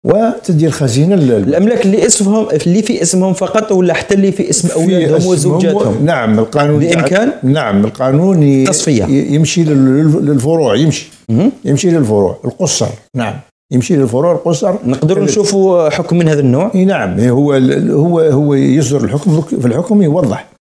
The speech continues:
Speaker 2: طيب.
Speaker 1: واضح ال-، إلزامهم
Speaker 2: في الختام.
Speaker 1: في الدعوة المدنية بالتضامن،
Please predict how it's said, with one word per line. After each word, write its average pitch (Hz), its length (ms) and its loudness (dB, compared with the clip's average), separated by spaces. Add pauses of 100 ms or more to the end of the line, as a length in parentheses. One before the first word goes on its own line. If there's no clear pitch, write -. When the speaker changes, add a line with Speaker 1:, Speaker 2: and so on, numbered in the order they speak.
(160)
Speaker 2:
طيب. 120 240 2
Speaker 1:
واضح 120 260 -2
ال-، 110 220 0
إلزامهم 143 720 0
Speaker 2:
في 214 60 2
الختام. 160 420 -2 (120)
Speaker 1:
في - 80 -4
الدعوة 131 540 2
المدنية 127 560 2
بالتضامن، 151 1120 0